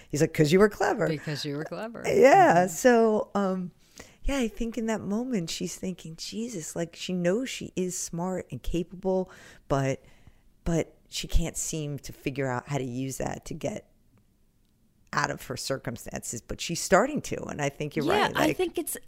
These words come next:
Speaker 2: I think the only reason she hasn't been able to is c-, because she keeps fighting everybody who wants to help her. I think that the missing part of it is that nobody gets out of it alone.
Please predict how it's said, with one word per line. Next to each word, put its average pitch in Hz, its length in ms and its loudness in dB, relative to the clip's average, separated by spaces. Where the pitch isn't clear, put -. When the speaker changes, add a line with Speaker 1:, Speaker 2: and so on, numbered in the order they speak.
Speaker 2:
I 294 100 2
think 359 240 -2
the 311 140 -2
only 311 180 0
reason 277 240 -2
she 277 160 -6
hasn't 240 280 -4
been 220 100 -6
able 262 200 -6
to 202 140 -8
is - 260 -10
c-, 185 60 -12
because 190 220 -10
she - 140 -10
keeps - 320 -10
fighting 233 600 -4
everybody 180 540 -2
who 156 160 -6
wants 156 380 -4
to - 80 -6
help 147 260 -6
her. - 180 -6
I 160 80 -2
think 220 240 -6
that 160 220 -2
the 185 80 0
missing 180 500 0
part 185 260 -4
of 170 120 -4
it 147 160 -2
is 156 220 -4
that 143 320 -2
nobody 202 680 2
gets 135 340 -8
out 135 140 -8
of 131 160 -10
it 127 80 -10
alone. - 600 -12